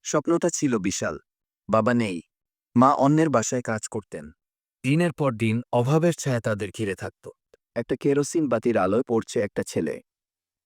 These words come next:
সবাই যখন ঘুমিয়ে পড়ত, তখনও সে জেগে থাকত। চোখে ক্লান্তি থাকত ঠিকই, কিন্তু মনে থাকত আগুনের মতো একটা ইচ্ছে, সফল হওয়ার ইচ্ছে।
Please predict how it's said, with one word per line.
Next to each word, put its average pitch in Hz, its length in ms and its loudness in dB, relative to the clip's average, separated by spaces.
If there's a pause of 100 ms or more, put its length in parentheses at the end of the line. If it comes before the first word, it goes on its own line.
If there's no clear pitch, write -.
(240)
সবাই 156 340 0
যখন 175 340 4
ঘুমিয়ে 131 320 4
পড়ত, 110 440 -2 (100)
তখনও 165 360 2
সে - 180 -4
জেগে 101 280 -4
থাকত। - 340 -12 (1120)
চোখে 165 280 4
ক্লান্তি 143 380 2
থাকত 127 300 -4
ঠিকই, 98 420 -2 (200)
কিন্তু 147 240 2
মনে 123 240 6
থাকত - 300 0
আগুনের 113 460 2
মতো 107 220 0
একটা 101 240 -2
ইচ্ছে, 90 280 -4
সফল 110 360 -4
হওয়ার 82 240 -2
ইচ্ছে। 80 320 -8